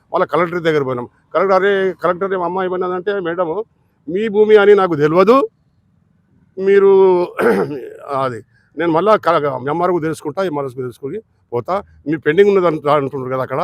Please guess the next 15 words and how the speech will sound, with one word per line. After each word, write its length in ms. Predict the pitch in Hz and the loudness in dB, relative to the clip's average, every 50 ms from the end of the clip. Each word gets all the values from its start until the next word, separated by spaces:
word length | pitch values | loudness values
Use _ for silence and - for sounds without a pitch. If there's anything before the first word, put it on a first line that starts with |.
| 202 - _ _ _ _ - | -6 -6 _ _ _ _ -4
ఆడ 160 | 147 156 147 | -2 -2 0
పోయి 120 | 139 170 180 | -2 -4 -4
ట్రై 220 | - 143 143 151 | -2 -2 -2 -2
చేయండి, 340 | 151 139 139 135 139 180 208 | -2 -2 -4 -2 -2 -4 -6
తీసుకొచ్చుకోండి" 720 | - - 131 110 - 117 107 - _ 110 101 90 - - | -6 -8 -14 -14 -12 -12 -12 -10 _ -12 -12 -12 -14 -14
పోలే. 200 | 113 107 98 - - _ _ _ _ _ _ - | -14 -14 -14 -14 -20 _ _ _ _ _ _ -2
మళ్ళీ 200 | 139 175 196 208 | 0 2 2 4
మేము 200 | 208 220 220 208 | 4 4 4 2
అక్కడ 180 | 190 170 202 175 | 0 0 -2 -2
కమిషనర్ 420 | - - 165 202 190 - 233 202 | -2 -2 -2 -2 0 0 0 0
దగ్గర 200 | 202 208 196 185 | 2 0 0 0
పోయినాం, 240 | 170 165 160 151 131 | 0 -2 -2 -2 -2
హైదరాబాద్ 360 | 123 139 151 160 160 151 127 | 0 0 2 2 2 0 -2
కమిషనర్ 420 | - 143 139 139 120 123 135 123 | -2 -4 -4 -4 -2 -4 -6 -6
దగ్గరికి. 340 | 107 110 104 101 92 _ _ | -6 -10 -12 -12 -16 _ _